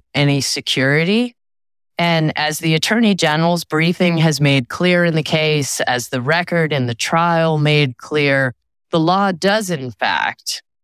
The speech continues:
specify that any access can and should be done in a secure manner. And as your listeners know better than anybody, that can absolutely be done in a variety of different ways,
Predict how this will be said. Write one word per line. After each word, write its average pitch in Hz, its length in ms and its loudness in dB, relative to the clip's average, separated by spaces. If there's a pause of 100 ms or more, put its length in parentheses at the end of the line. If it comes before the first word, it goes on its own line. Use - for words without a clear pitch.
(160)
specify 127 920 -2
that 127 200 -2
any 139 320 0
access 127 640 -4
can 139 360 0
and 143 140 2
should 120 280 -2
be 135 100 2
done 113 300 0
in 127 160 2
a 123 80 0
secure 120 440 -2
manner. 127 520 0 (440)
And 151 160 0
as 139 220 0
your 190 160 2
listeners 143 540 -2
know 139 200 2
better 135 380 0
than 139 220 2
anybody, 131 680 0 (280)
that 185 160 0
can 208 120 2
absolutely 214 680 0
be 196 160 -2
done 175 440 -2 (120)
in 156 140 4
a 156 60 4
variety 156 580 2
of 143 100 0
different 131 380 -2
ways, - 520 -4